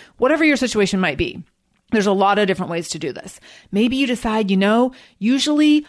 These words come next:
on Christmas Eve, we drive across town to my parents' house. And then on Christmas morning, we drive across town to my in-laws.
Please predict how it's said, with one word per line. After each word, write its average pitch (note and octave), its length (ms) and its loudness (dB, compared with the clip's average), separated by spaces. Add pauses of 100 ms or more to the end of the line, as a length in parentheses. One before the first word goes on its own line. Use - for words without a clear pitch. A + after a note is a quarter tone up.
on F#3+ 120 -2
Christmas A#3 380 -2
Eve, A#3 240 -4
we G#3 80 -2
drive G#3 240 0
across A3 320 -2
town G#3+ 280 0
to F3+ 100 0
my E3+ 400 -6 (240)
parents' B3 360 2
house. A#3+ 300 0
And G3+ 160 0
then G#3 80 0
on G#3 80 0
Christmas F#3 380 -8
morning, A#3+ 320 2
we G#3 100 2
drive F3 220 2
across F3+ 300 -4
town F3+ 200 -6
to F3 80 -6
my E3 120 -6
in-laws. A#3+ 640 0